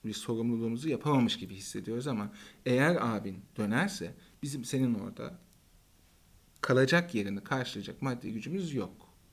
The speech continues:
Dolayısıyla abin de döneceğini söylüyor bu şartlar altında. Yani hani evet,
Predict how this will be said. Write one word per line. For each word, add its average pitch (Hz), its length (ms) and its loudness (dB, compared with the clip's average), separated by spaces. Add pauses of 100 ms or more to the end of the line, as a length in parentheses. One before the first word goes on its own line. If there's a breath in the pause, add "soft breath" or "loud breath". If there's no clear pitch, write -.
(500 loud breath)
Dolayısıyla 147 460 0
abin 156 180 0
de 110 120 -2
döneceğini 120 440 0
söylüyor 110 540 -2
bu 139 60 -6
şartlar 123 400 -2
altında. 104 560 -8 (360 loud breath)
Yani 117 180 0
hani 127 240 0 (180)
evet, 147 180 -2